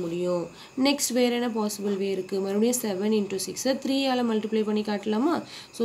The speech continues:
seven threes are twenty-one, six threes are eighteen. அப்போ twenty-one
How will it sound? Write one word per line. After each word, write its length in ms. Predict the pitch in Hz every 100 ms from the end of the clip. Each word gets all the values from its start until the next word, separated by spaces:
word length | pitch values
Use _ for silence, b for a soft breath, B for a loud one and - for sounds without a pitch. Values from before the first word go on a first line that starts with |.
| 220
seven 240 | 214 202 208
threes 260 | 214 233 220
are 100 | 233 220
twenty-one, 520 | 190 180 185 180 247 359
six 140 | - 240 -
threes 280 | 233 220 180 185
are 100 | 233 453 -
eighteen. 380 | 180 165 165 165 160 B B -
அப்போ 180 | 175 185 185
twenty-one 520 | 214 240 240 285 277